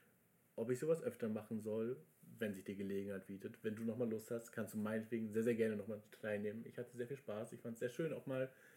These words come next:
nicht alleine zu reden, sondern auch mal so einen Dialog zu führen. Und gerade auch mal über so ein paar Themen zu reden, über die ich super gerne reden möchte, woraus dieser Podcast natürlich auch entstanden ist, aber auch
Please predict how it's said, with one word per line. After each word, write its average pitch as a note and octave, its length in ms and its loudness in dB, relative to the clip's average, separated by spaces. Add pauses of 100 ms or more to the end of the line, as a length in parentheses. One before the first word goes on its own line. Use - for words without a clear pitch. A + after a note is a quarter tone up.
(160)
nicht C#3+ 180 6
alleine C3+ 280 4
zu - 140 -10
reden, B2+ 280 6
sondern B2 220 0
auch A#2 120 -8
mal A#2 120 -2
so A2+ 140 2
einen G#2+ 140 -2
Dialog A#2 340 2
zu G#2+ 100 -12
führen. G#2+ 360 -6 (640)
Und A2 380 4 (160)
gerade A#2 240 2
auch - 140 -4
mal G#2 200 0
über G#2+ 180 0
so G#2 80 -2
ein G2 60 -4
paar G#2 200 -6
Themen A2 300 -2
zu G#2 100 -8
reden, G2+ 380 -2
über G2+ 220 -4
die G2 180 -6
ich G2 80 -10 (260)
super C#3 200 4
gerne B2+ 300 6
reden B2+ 260 6
möchte, A#2 440 2 (840)
woraus G#2 300 2
dieser G2+ 180 2
Podcast G#2+ 380 0
natürlich G2 220 -4
auch - 60 -8
entstanden G2 440 0
ist, G#2+ 180 -6 (600)
aber A#2+ 280 6
auch A#2 320 4